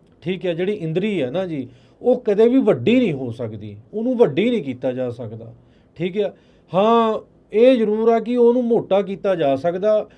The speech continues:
ਉਹ ਵੀ ਸਹੀ ਤਰੀਕੇ ਦੇ ਨਾਲ ਕਿਸੇ ਹੱਦ ਤੱਕ, ਠੀਕ ਹੈ। ਮੋਟਾ ਕਰਨ ਦਾ ਉਹਦੇ ਵਿੱਚ ਜਿਹੜਾ ਮੈਥਡ ਹੈਗਾ, ਲੌਜਿਕ ਹੈਗਾ, ਉਹ ਇਹ ਆ ਕਿ ਬਾਡੀ ਦੇ ਕਿਸੇ ਵੀ ਪਾਰਟ ਦੇ ਉੱਤੇ,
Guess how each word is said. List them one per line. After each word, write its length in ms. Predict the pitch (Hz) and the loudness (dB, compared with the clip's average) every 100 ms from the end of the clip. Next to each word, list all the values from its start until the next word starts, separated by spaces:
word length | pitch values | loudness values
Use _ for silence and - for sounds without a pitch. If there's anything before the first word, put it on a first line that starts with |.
| _ - | _ -6
ਉਹ 100 | 214 | -4
ਵੀ 120 | 240 | -2
ਸਹੀ 300 | - 196 233 | -2 -2 -2
ਤਰੀਕੇ 360 | 233 190 180 196 | -2 -6 -4 -4
ਦੇ 60 | 185 | -2
ਨਾਲ 240 | 170 180 | -2 -2
ਕਿਸੇ 260 | 180 165 160 | -4 -6 -2
ਹੱਦ 280 | 147 135 | -2 -2
ਤੱਕ, 200 | 139 120 - - _ _ _ - | -4 -4 -6 -20 _ _ _ -8
ਠੀਕ 240 | 165 180 | -6 -4
ਹੈ। 120 | 190 | -4
ਮੋਟਾ 460 | 175 156 175 220 214 | -4 -6 -4 0 0
ਕਰਨ 320 | 208 202 202 | 0 -2 -2
ਦਾ 120 | 208 | 0
ਉਹਦੇ 340 | 208 196 202 208 | 2 0 0 0
ਵਿੱਚ 420 | 180 180 185 170 - _ - | -2 -4 -6 -6 -10 _ -12
ਜਿਹੜਾ 220 | 160 196 | -4 -4
ਮੈਥਡ 520 | 151 127 139 143 196 165 | -4 -2 -2 0 0 2
ਹੈਗਾ, 260 | 175 190 | 2 0
ਲੌਜਿਕ 460 | 165 135 139 170 170 | 2 2 2 -2 -2
ਹੈਗਾ, 260 | 160 170 | -2 2
ਉਹ 260 | 190 190 180 | 2 2 2
ਇਹ 280 | 196 196 131 | 2 2 2
ਆ 220 | 151 180 - _ _ - | 0 -4 -12 _ _ -6
ਕਿ 100 | 226 | -4
ਬਾਡੀ 480 | 139 151 143 180 214 | -2 -2 0 2 4
ਦੇ 60 | 220 | 4
ਕਿਸੇ 400 | 220 170 202 220 | 2 -2 0 2
ਵੀ 120 | 240 | 0
ਪਾਰਟ 440 | - 165 147 143 | 0 0 2 0
ਦੇ 120 | 143 143 | -4 -8
ਉੱਤੇ, 360 | 139 131 104 | -8 -10 -12